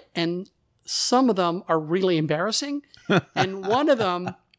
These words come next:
Speaker 1: one of them we'll actually play a clip from. So
Speaker 2: Yes.
Speaker 1: I can't wait for everybody to hear that, 'cause it's a, it's one of my favorite moments of an interview where I just totally connect with an artist. So
Speaker 2: Yeah, no, I
Speaker 1: that's
Speaker 2: can't,
Speaker 1: fun.
Speaker 2: I can't. I was very impressed when I initially heard the clip,
Speaker 1: Yes.
Speaker 2: and I can't wait to get to that.
Speaker 1: <laughs>
Speaker 2: We're gonna
Speaker 1: Okay.
Speaker 2: roll the clip when we get to that song.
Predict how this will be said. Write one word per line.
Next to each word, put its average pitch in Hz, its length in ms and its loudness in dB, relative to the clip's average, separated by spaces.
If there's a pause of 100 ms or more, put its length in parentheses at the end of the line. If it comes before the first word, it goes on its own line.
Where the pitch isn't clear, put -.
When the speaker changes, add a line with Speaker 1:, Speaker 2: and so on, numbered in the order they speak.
(140)
Speaker 1:
one 226 220 2
of 277 60 -2
them 233 200 -2
we'll 214 180 0
actually 226 320 -2
play 185 240 -2
a 147 40 -10
clip 240 300 -4
from. 139 300 -18 (320)
So 175 240 0
Speaker 2:
Yes. 73 320 0
Speaker 1:
I - 40 -16
can't 233 420 -4
wait 170 520 -2 (420)
for - 180 0
everybody 196 400 2
to 175 100 -2
hear 170 220 0
that, 156 220 -2
'cause 180 100 -2
it's 180 160 -4
a, 208 160 -4
it's - 240 -2 (100)
one 196 240 4
of 294 80 4
my 220 200 2
favorite 208 520 0
moments 180 360 -2
of 170 100 -2
an 160 80 -2
interview 190 520 0 (320)
where 165 140 4
I 170 80 4
just 185 300 -6
totally 208 380 0
connect 170 400 -6
with 160 100 -8
an 151 140 -8
artist. 147 380 -14
So - 80 -10
Speaker 2:
Yeah, 67 200 0
no, 73 100 -2
I 71 80 2
Speaker 1:
that's 73 120 -4
Speaker 2:
can't, 67 100 0
Speaker 1:
fun. 69 60 -2
Speaker 2:
I 71 40 -2
can't. 71 200 0
I 67 120 0
was 80 140 0
very 82 220 2
impressed 78 320 -2
when 76 80 -2
I 71 80 0
initially 69 340 -4
heard 76 220 -2
the - 80 -6
clip, 98 260 0
Speaker 1:
Yes. - 300 0
Speaker 2:
and - 80 -4
I 95 100 2
can't 69 200 -2
wait 67 160 -4
to - 60 -14
get 65 200 -2
to 64 80 -14
that. 60 360 -4
Speaker 1:
<laughs> 73 80 -10
Speaker 2:
We're 90 140 2
gonna 92 140 2
Speaker 1:
Okay. 80 100 0
Speaker 2:
roll 76 140 4
the 71 80 -2
clip 69 360 -4
when 69 200 -2
we 65 80 -4
get 64 140 -2
to 64 100 -8
that 64 180 -6
song. 62 380 -6